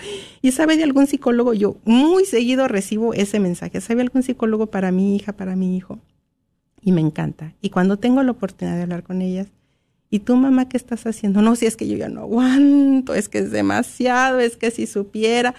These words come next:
Le digo, "Pues es que pide ayuda, pide ayuda. Hay tantos lugares donde te pueden ofrecer recursos para que este proceso sea más llevadero". Bueno, entonces vamos a seguir aquí con los comentarios, Neisa.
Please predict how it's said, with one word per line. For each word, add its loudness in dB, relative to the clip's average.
Le -4
digo, -2
"Pues -10
es -12
que -10
pide -2
ayuda, 0
pide 0
ayuda. 0
Hay -2
tantos 2
lugares -4
donde -6
te -14
pueden -6
ofrecer -2
recursos -2
para -4
que -2
este 0
proceso -4
sea 0
más 0
llevadero". -4
Bueno, 0
entonces 2
vamos 0
a 2
seguir -4
aquí -8
con -2
los -4
comentarios, -2
Neisa. -4